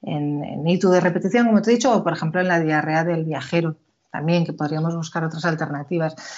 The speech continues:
Entonces, en estos casos, que no estás tratando una infección grave, que dependa de que se cure o no, de la quinolona, pues yo creo que, que ahí a lo mejor estaría,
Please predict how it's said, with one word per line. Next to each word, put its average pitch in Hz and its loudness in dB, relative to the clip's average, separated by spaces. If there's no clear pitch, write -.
Entonces, 202 2
en 220 6
estos 214 4
casos, 240 0
que 160 -10
no 156 -4
estás 170 -4
tratando 180 -2
una 180 -2
infección 175 -6
grave, 190 2
que 160 -8
dependa 175 -2
de 175 -2
que 185 -6
se 170 -8
cure 175 -4
o 170 -2
no, 196 2
de 151 -6
la 151 -8
quinolona, 190 -4
pues 160 -8
yo 156 -10
creo 165 -6
que, 165 -4
que - -8
ahí 170 0
a 190 0
lo 185 -2
mejor 170 -2
estaría, 156 -6